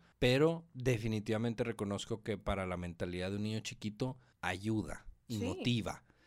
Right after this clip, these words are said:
Speaker 2: Claro,
Speaker 1: O
Speaker 2: y
Speaker 1: sea,
Speaker 2: están viendo qué fue lo que
Speaker 1: sí,
Speaker 2: hicieron.
Speaker 1: esa que le jalan y que no pasa nada y que es un tema natural y que papá está de acuerdo conmigo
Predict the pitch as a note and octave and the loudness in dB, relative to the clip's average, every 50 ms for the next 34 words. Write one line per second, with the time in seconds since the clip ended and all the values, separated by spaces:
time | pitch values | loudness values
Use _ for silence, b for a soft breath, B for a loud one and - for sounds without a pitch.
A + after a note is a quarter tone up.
0 | b b - A3 G#3 G#3+ - - D#4+ - - G#2 G2+ F#2+ F#2 A3 A#3+ A3+ B3+ C4 | b b -8 -4 0 2 2 2 4 4 4 4 4 4 2 2 0 0 -2 -2
1 | B3 C4+ D#4+ D#4+ - C#4 - D4+ C#4+ C#4+ C4 D4 - - D#3 A#3 A3+ - B2+ - | -2 -4 -6 -8 -10 -8 -6 -6 -6 -6 -4 -2 -2 -2 -2 -2 0 0 2 2
2 | - - B2 - B2 G#2+ G#2 G2+ - - C3+ B2+ C3+ C3 C#3 C3+ B2+ A2+ A2 G#2 | 2 0 0 0 0 0 0 -2 0 0 2 2 2 2 2 2 2 0 0 -2
3 | G#2+ G#2 B2 A#2 - - A#2+ A2+ A2 A2+ A2 G#2 A2 - A#2 G#2 G#2+ A#2 A2+ A#2 | 0 0 -2 -2 0 -2 0 0 0 0 -2 -2 -4 -6 -6 -4 -2 -2 0 -2
4 | A#2 G#2+ - A2 G2+ G2 F#2+ G2 G#2 G#2+ G#2 - F2+ - - G2+ - - G#2+ G#2 | -2 -2 -2 -2 0 0 0 0 -2 -2 -4 -6 -4 -4 -6 -4 0 0 0 0
5 | - - A#2+ A2 A2 G#2 - A2 G#2+ A2+ A2 A#2 G2+ G2 G2 G2+ G2+ G2 G#2 G#2 | 0 -2 -2 -2 -2 -2 -2 -2 -2 -2 -2 -2 -2 -2 -2 -2 0 0 0 -2
6 | G2+ G#2 | -2 -4